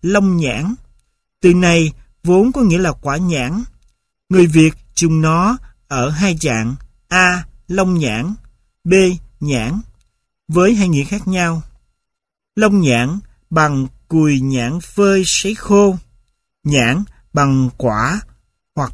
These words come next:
cây nhãn. Như vậy ở đây, người Việt đã vai mượn từ, rút ngắn từ để cho một từ mới, vì họ cấp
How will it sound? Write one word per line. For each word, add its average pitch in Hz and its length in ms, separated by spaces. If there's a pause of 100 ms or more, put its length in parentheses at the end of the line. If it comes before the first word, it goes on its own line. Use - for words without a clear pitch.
(140)
cây 160 140
nhãn. 139 380 (760)
Như 226 120
vậy 165 180
ở 190 100
đây, 202 300 (340)
người 170 180
Việt 151 300
đã 165 180
vai 202 400
mượn 147 280 (160)
từ, 170 340 (300)
rút 226 280
ngắn 226 180 (140)
từ 175 340 (280)
để 139 320
cho 185 160
một 156 240
từ 139 120
mới, 156 440 (580)
vì 160 120
họ 139 220
cấp 240 240